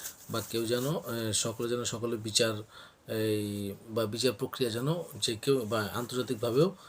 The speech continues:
জিনিসটা অবজার্ভ করতে পারেন। তো এই ক্ষেত্রে এর আগেও হিটলার, তারপরে সাদ্দাম, ওনাদের বিচার কিন্তু লাইভ হয়েছিল বলে আমরা জানতে পারি। তো সেখানে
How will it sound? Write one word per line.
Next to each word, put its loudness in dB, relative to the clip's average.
জিনিসটা 2
অবজার্ভ 4
করতে 4
পারেন। 0
তো 0
এই 2
ক্ষেত্রে 6
এর 2
আগেও 12
হিটলার, 2
তারপরে -2
সাদ্দাম, 4
ওনাদের -2
বিচার 4
কিন্তু 2
লাইভ 8
হয়েছিল 8
বলে 0
আমরা 0
জানতে 0
পারি। -2
তো -2
সেখানে 4